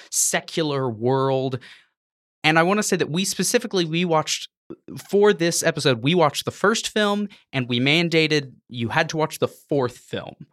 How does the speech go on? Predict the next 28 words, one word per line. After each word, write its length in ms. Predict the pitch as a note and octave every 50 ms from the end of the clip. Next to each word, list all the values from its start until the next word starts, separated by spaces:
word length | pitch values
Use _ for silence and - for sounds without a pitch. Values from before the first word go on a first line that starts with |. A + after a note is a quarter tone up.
| _ _ -
We 160 | B2+ B2+ B2
didn't 300 | - F3+ F#3+ G#3 G#3 -
have, 220 | - G3 F#3+ F#3+ F#3+
you 180 | - D3+ C#3+ D3+
didn't 200 | F3+ G#3 G#3+ F#3
have 200 | - G3 F#3 F#3
to 60 | - F3+
watch 260 | E3 D#3 - - -
the, 140 | D3+ - - _ -
the 160 | C#3 B2+ B2+
second 340 | - - D3 C3+ - C#3+ C3+
or 40 | A#2+
the 120 | B2 A#2+
third, 220 | - C3 A#2+ A#2 A2+
but 120 | A#2+ -
we 120 | A#2+ A#2+
wanted 240 | B2+ C#3+ D3+ D3+ D3
to 80 | - C#3
get 180 | - C#3+ C#3+
the 60 | C#3 B2
journey 480 | A2 G#2 A2+ B2+ A#2+ B2 B2+ A#2+ A2+
of 80 | G#2+ G#2+
where 200 | A2 A2 A2 G#2+
they 140 | G#2 G2 F#2+
went. 340 | G2 G#2+ G2+ F#2+ G2 - - - - - - - -
And 160 | C#3 C#3+ C#3+
the 160 | C3+ C3 B2+ A2+
leap 600 | A2+ A#2 B2 C3+ D#3+ F#3+ G#3 D3 G2 - _